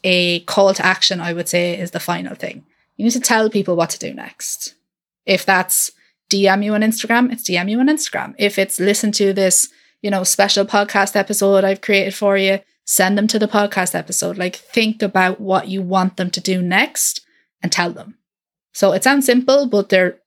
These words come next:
things that are really overlooked and probably the biggest mistakes people make.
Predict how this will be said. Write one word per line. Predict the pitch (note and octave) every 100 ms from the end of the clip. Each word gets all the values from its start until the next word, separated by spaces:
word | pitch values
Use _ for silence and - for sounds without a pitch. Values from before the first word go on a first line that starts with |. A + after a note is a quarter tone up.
| -
things | G#3+ G#3 G3
that | F#3+
are | F3
really | F3+ F3+ G3+ G3+ F#3 F3+
overlooked | F3+ F3+ F3+ G#3 G#3
and | F#3
probably | - A3 A#3 A3
the | G3
biggest | F#3 F3+ D#3
mistakes | D3+ E3 D3+ -
people | - -
make. | - - - -